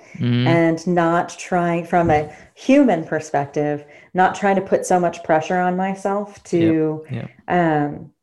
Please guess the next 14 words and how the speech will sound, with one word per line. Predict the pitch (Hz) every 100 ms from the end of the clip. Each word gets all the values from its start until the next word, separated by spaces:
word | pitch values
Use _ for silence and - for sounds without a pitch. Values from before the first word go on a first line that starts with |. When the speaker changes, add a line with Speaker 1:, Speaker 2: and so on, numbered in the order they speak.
| _
Speaker 2:
try | - 196
to | 185
be | 180 180
somewhere | 180 175 160
else | 151 151 190 - - _ -
in | 190
the | 202
next | 208 208 -
five | 208 202
years, | 208 214 214 -
but | 220 -
to | 175
Speaker 1:
Yeah. | -
Speaker 2:
truly | - 180 175 175 170 165 165